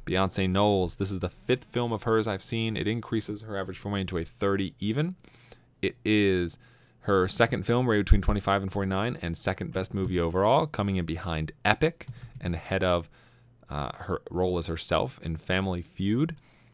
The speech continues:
She has a value of negative six, a score of fifteen point four three, to be ranked four thousand six hundred eighty-ninth overall, one spot behind Jeff Bennett and one spot ahead of Desi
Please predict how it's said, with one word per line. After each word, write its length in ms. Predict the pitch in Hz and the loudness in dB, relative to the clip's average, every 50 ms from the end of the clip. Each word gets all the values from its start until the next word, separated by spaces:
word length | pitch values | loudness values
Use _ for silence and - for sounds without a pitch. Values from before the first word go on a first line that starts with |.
| _ - - - - _ _ _ | _ -20 -20 -20 -20 _ _ _
She 180 | - - - 90 | -8 -6 -4 -2
has 100 | 92 87 | 0 0
a 80 | 87 | 2
value 320 | 78 87 87 95 98 98 98 | 4 4 4 4 4 2 2
of 100 | 90 90 | 0 0
negative 300 | 90 87 87 85 80 76 | -2 0 0 -2 -2 -4
six, 640 | - - - - 113 135 151 - - - - - - _ _ - | -6 -4 0 2 2 2 2 0 -8 -12 -12 -14 -18 _ _ -8
a 80 | - - | -6 -4
score 540 | - - - - - 107 104 104 113 131 | -4 -6 -6 -2 0 2 4 4 4 4
of 120 | - - 95 | 4 2 -2
fifteen 440 | - - 104 101 - - 98 98 92 | -4 -4 -4 -4 -4 -4 -6 -6 -4
point 260 | - - 95 - - | -2 -2 -2 -2 -4
four 180 | - - 95 | -6 -6 -6
three, 360 | 95 - - 107 110 110 110 104 | -6 -6 -4 0 0 0 0 -2
to 100 | - - | -4 -6
be 80 | 95 90 | -6 -4
ranked 240 | 90 90 90 85 | -4 -4 -4 -6
four 240 | - - - 120 123 | -8 -6 -4 -4 -4
thousand 380 | 123 - 107 98 92 90 92 87 | -2 -2 -2 -2 -2 -2 -4 -6
six 260 | - - 104 - - | -6 -8 -8 -8 -6
hundred 240 | - 90 90 87 85 - | -6 -4 -4 -4 -4 -4
eighty-ninth 560 | 90 90 87 85 82 82 87 120 143 151 - | -4 -2 -2 -2 -2 -2 -2 -2 -4 -4 -2
overall, 560 | 107 95 92 85 92 87 82 80 82 85 - - - - - - - | -2 -2 -2 0 2 2 4 4 2 0 -2 -6 -20 -20 -20 -8 -2
one 220 | - 156 180 175 | 0 2 2 2
spot 260 | 151 - - 90 85 | 0 0 0 0 0
behind 400 | - 90 87 90 87 85 82 82 | 0 -4 -4 -2 -2 -2 -2 -2
Jeff 220 | 78 78 73 - - - | -2 -4 -6 -6 -8 -4
Bennett 380 | - 90 101 131 147 151 - - - - - - - - | -2 0 0 0 -2 -4 -6 -12 -20 -20 -20 -20 -14 -8
and 120 | 80 82 | -6 -4
one 140 | 85 92 92 | -2 -2 -4
spot 200 | - - 87 90 | -2 -2 -4 -2
ahead 200 | 92 101 92 95 | -2 -4 -4 -4
of 180 | 95 82 82 - | -4 -6 -6 -4
Desi 400 | 90 90 92 82 95 92 92 | -2 -2 0 0 -2 -4 -4